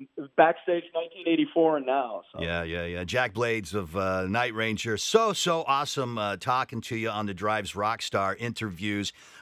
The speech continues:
Speaker 2: Um, and looking forward to, uh, what you got for us on, uh, October eighteenth in Waukegan at the, uh, Genesee Theater. Everybody get tickets to that. It's gonna be a great show. Jack Blades, great talking to you. Thanks again, buddy.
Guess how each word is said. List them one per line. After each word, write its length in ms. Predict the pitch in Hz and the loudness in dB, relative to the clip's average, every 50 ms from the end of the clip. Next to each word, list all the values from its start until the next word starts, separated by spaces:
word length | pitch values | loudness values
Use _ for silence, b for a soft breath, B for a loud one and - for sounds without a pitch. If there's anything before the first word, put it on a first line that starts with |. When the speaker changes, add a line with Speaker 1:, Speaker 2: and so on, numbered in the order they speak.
| b - | b 0
Speaker 2:
Um, 460 | 120 127 131 135 131 135 135 139 139 - | 2 2 4 4 2 2 0 -2 -4 -6
and 340 | 156 156 156 160 156 156 151 | -2 0 2 2 0 0 2
looking 300 | 151 202 233 220 247 220 | 2 2 2 2 -2 -6
forward 420 | - - 202 214 214 208 208 165 - | -2 4 4 4 4 4 0 -2 -2
to, 320 | - - 196 180 175 175 | -2 -2 -2 -2 0 0
uh, 380 | 175 170 165 156 156 156 156 151 | 2 2 2 2 2 2 0 0
what 260 | 147 156 190 190 - | 0 0 -2 -2 -2
you 60 | 170 | -4
got 260 | 143 170 175 180 151 - | 0 0 0 0 0 -2
for 240 | - 165 160 156 | -2 0 0 2
us 160 | 151 143 - - | 0 0 -2 -2
on, 420 | - 139 143 143 143 143 139 135 | 0 0 2 2 2 0 0 0
uh, 200 | 139 131 131 123 | 0 0 0 0
October 480 | 127 131 135 - - 156 151 139 135 139 | -2 -2 -2 -2 -2 -2 -2 0 -2 -2
eighteenth 500 | 131 135 127 - - 135 127 120 107 - b b b b b b | -4 -4 -6 -6 -6 -6 -6 -6 -8 -10 b b b b b b
in 140 | - 127 135 | -4 -2 0
Waukegan 580 | 131 123 120 113 - - - 139 123 117 120 117 110 | 2 2 2 0 0 -2 -4 -2 -2 -2 -2 -2 -2
at 160 | 113 107 - | -4 -4 -4
the, 260 | 110 110 104 104 101 | -6 -6 -4 -2 -4
uh, 40 | 95 | -4
Genesee 520 | 78 85 117 120 120 107 - - 117 104 | -2 -2 -2 -2 -2 -4 -6 -4 -6 -6
Theater. 280 | - - 110 98 98 107 | -4 -4 -2 0 0 0
Everybody 280 | 147 156 143 143 135 120 | 0 0 -2 -2 -2 -2
get 180 | 110 117 101 | -4 -6 -6
tickets 360 | - - 110 - 113 104 - - | -2 -4 -4 -2 -2 -8 -8 -4
to 100 | - 110 | -4 -2
that. 300 | 95 101 98 98 95 b b b b b | 0 0 0 0 -2 b b b b b
It's 100 | b - | b 0
gonna 180 | - 175 165 147 | 0 2 2 2
be 120 | 123 127 | 0 -2
a 40 | 110 104 | -4 -2
great 280 | 95 104 101 101 90 | 0 0 0 0 -2
show. 180 | - - 107 98 | -2 -2 -2 -2
Jack 300 | 85 104 135 123 120 - | 0 0 -2 -2 -2 -2
Blades, 260 | 120 113 95 87 - | -2 -2 -2 -2 -4
great 280 | - 131 147 156 156 - | -2 0 0 0 0 0
talking 360 | - 131 123 113 - 117 95 | 0 2 2 2 0 -6 -6
to 120 | - 110 | -4 -4
you. 80 | 90 82 | -4 -4
Thanks 320 | - - 127 113 107 - 113 | 0 0 0 0 0 -2 -4
again, 260 | 98 82 90 78 76 | -2 0 0 -2 0
buddy. 300 | 71 76 73 71 73 | -2 -4 -4 -4 -8